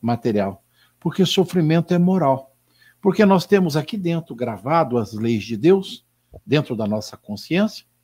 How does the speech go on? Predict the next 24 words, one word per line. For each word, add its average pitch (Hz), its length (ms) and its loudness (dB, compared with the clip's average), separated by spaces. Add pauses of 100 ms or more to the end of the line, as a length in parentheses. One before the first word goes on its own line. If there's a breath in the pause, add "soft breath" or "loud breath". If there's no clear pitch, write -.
(440)
que 202 100 -2
nos 196 240 4
dá 123 320 0 (240)
o 117 80 -8
ditame 127 580 0 (600)
do 135 100 -8
que 147 140 -8
é 139 60 -4
certo 143 540 -8 (140)
e 147 80 -4
do 156 140 -4
que 165 120 -12
é 170 120 -4
errado. 143 500 -4 (640)
Então, 156 440 0 (500)
nesta 214 420 2
encarnação, 165 720 -2 (440)
todo 240 240 -2
o 202 60 0
sofrimento 135 960 -4
material, 104 760 -2
dor, 127 400 2 (800)
ela 113 400 0 (300)
advém 160 560 2